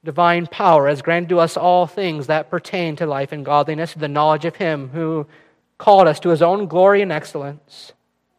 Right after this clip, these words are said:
And he has granted to us his precious and very great promises, that through them we may become partakers of the divine nature,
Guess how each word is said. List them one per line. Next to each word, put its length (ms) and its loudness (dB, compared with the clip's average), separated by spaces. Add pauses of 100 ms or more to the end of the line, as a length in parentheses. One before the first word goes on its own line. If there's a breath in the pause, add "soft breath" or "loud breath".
(680)
And 80 -4
he 60 4
has 160 2
granted 320 2
to 120 6
us 240 8
his 180 0
precious 440 4
and 160 -6
very 320 8
great 400 0
promises, 580 -4
that 240 0
through 320 8
them 440 -2 (1000 soft breath)
we 140 -4
may 100 0
become 400 0
partakers 560 0
of 60 -4
the 80 -2
divine 420 -4
nature, 540 -12